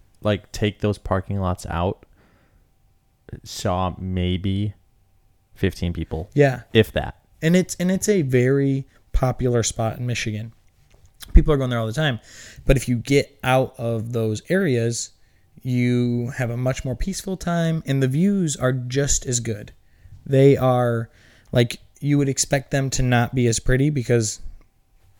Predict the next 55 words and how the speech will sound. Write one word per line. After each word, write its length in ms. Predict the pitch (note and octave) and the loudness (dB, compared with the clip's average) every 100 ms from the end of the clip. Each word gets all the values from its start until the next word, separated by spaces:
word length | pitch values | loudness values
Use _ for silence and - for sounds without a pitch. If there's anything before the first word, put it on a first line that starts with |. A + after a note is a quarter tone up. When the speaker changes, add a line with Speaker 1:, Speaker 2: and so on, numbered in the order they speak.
| - | -10
Speaker 2:
you 120 | C#3+ C3+ | -4 -2
know, 220 | A2 G#2+ - - _ | -4 -6 -10 -12 _
why 220 | B2+ B2 | -4 -2
wouldn't 220 | A#2 A#2 | -2 -2
more 140 | A2+ G#2+ | -4 0
people 300 | - A#2 B2+ | 0 0 -4
be 140 | C#3+ | -4
here? 360 | D3+ E3 E3+ - - - - - | -2 -2 -2 -6 -16 -20 -12 -2
And 120 | D3 | 2
they're 80 | C#3 | 2
just 280 | C#3+ E3+ E3+ | 4 2 2
as 100 | C3+ | 2
good 140 | C#3 | 2
as 100 | C3 | 2
the 120 | B2 | 2
other 160 | A#2 A2 | -2 -2
spots. 640 | - A#2+ A2+ D#3 - - - | -4 -4 -4 -6 -10 -8 -8
Uh, 240 | C#3+ B2+ A#2 | -6 -4 -2
you're, 320 | B2 C3 B2+ - | 0 0 -2 -6
you 100 | C3+ | -4
know, 240 | A#2 A2+ - - - - C#3 | -2 -4 -10 -20 -20 -10 -4
in 120 | C#3+ | -2
every 360 | - E3 D#3 C3+ | 0 0 0 4
turn, 420 | - - D3 B2 | 8 8 6 0
you're 120 | A#2+ A#2+ | 0 0
like, 300 | A#2 A2 - | 0 -4 -6
"Oh, 200 | D#3 D3+ | -4 -2
this 180 | C3 A#2 | -2 -2
is 100 | B2+ | -2
so 440 | - - D3 C#3 B2+ | -2 0 2 4 2
beautiful. 560 | C3+ C3+ B2+ - A2+ | 2 0 -2 -6 -8
It's 120 | A2+ | -8
hard 240 | - C3 A#2+ | -4 -4 -2
to 60 | B2 | -4
imagine 640 | A#2 A#2+ A#2+ A#2+ A#2 A2 - _ _ - | -4 -4 -4 -4 -6 -8 -16 _ _ -6
that 220 | B2+ A#2+ | -2 0
I 100 | A#2+ | 0
will 140 | A#2 A2+ | -4 -2
see 240 | - C3+ | -2 -2
something 400 | A#2+ A#2+ A2 A#2 | -2 -4 -4 -4
this 140 | A2+ - | -4 -4
pretty 320 | - B2 A#2 | -2 -2 -2
again 220 | A#2 A2 | -4 -6
on 160 | A2 A#2 | -8 -10
this 120 | G#2+ | -6
trip." 380 | - A#2+ - - - | -2 -2 -2 -14 -10
And 140 | B2+ | -6
then 80 | A#2+ | -4
you 60 | A#2+ | -4
turn 220 | - B2 | -4 -4
the 80 | A#2 | -4
corner 360 | - C#3 A#2+ A2 | -6 -4 -4 -4
and 80 | |
you're 100 | A2 | -6
like, 200 | A#2 A#2 | -6 -8